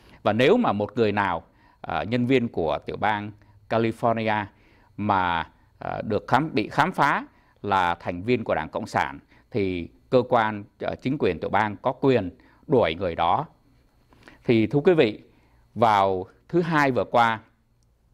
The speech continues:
Hạ viện đã thông qua cái dự luật A B hai mươi hai. Trong đó họ bỏ tất cả những cái điều khoản mà nói về cái việc cấm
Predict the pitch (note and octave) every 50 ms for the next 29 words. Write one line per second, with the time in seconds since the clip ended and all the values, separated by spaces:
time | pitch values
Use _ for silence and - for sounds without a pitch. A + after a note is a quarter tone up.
0 | _ _ - - - C3+ A2+ B2+ A#2 B2+ A#2+ A2+ - - - _ - - _ -
1 | - - - E3+ E3+ D3+ C#3+ - C#3 C3 B2+ B2 A#2+ - C3 C3 C#3 B2+ G#2+ -
2 | F#2 F#2 E2+ - - _ B2+ B2 B2 B2 A2+ A2 A2 A#2+ A#2+ A#2 A2+ A#2 - C3+
3 | B2 A#2 A2+ A2 C3 B2+ A2+ A2+ G#2+ G2 - _ _ _ _ _ _ _ _ _
4 | _ - C#3+ C3 C#3 C3 B2+ B2 C#3 F3 G#3+ - _ _ _ _ _ _ _ -
5 | - A2 G2+ F#2 E2+ - - - _ _ _ _ - - G#2+ E2 D#2 - - -
6 | B3+ B3+ - _ - A2 F#2 D#2 D#2 E2 G2 A2+ B2 C3+ C3+ D#3 D3+ C#3 A#2 F#2+
7 | F2 - A2+ G2+ E2 C#2+ C#2+ D2 - _ _ _ _ _ G2+ G2+ F2+ F#2+ G2 A2
8 | A#2 C#3+ D#3+ C#3 B2 G#2 F#2 D#2+ D#2 - - A#2+ B2 A#2 A2+ G#2+ F2+ - - _
9 | - _ _ _ _ _ D#3+ C#3 D3+ F#3+ A#3+ C4+